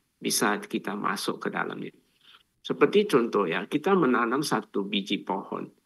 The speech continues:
Taruhlah biji mangga, tapi prosesnya dia bisa menjadi tumbuh besar, bahkan bisa berbuah. Hal ini adalah suatu proses, eh, alam. Tentunya itu akan menjadi bertanya, lalu buah itu datang dari mana?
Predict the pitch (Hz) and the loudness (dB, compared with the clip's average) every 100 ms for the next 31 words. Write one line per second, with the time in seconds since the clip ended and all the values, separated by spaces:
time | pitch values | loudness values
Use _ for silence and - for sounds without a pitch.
0 | _ _ - 120 147 151 131 110 98 101 | _ _ 0 2 4 4 2 0 -2 -4
1 | - 92 90 101 120 - _ - 143 - | -4 -4 -4 -4 -4 -10 _ -4 -2 0
2 | 190 - 117 - 110 98 113 120 135 120 | -2 0 -4 -2 -2 -2 -2 0 4 4
3 | 120 - 110 98 101 104 95 - 98 90 | 2 -2 -4 -4 -2 -2 -4 -2 -4 -4
4 | 82 82 127 127 151 _ - 127 - 123 | -6 -6 -2 -2 -4 _ -8 -6 -2 -2
5 | 117 107 110 98 92 - 98 85 - _ | -2 -2 -4 -4 -8 -4 -4 -4 -6 _
6 | _ - 123 90 117 151 90 101 101 104 | _ -2 0 2 2 2 0 -2 -2 -2
7 | - 104 - 113 - - - - 104 - | -4 -6 -8 -12 -8 -8 -6 -6 -8 -10
8 | _ _ _ - 101 101 - - 110 127 | _ _ _ -6 -2 -2 -4 0 2 2
9 | 120 95 - _ _ 123 131 175 226 185 | -2 -6 -14 _ _ -6 -2 0 0 -2
10 | 170 208 135 127 135 120 117 117 - - | 0 0 0 -2 -2 0 0 0 -2 -6
11 | 156 170 139 - _ _ _ 135 135 160 | -4 -2 -2 -4 _ _ _ 0 2 2
12 | 127 127 117 143 127 113 - 147 143 104 | 4 4 4 2 0 -2 -2 -4 -2 -2
13 | 104 101 - - | -4 -4 -8 -12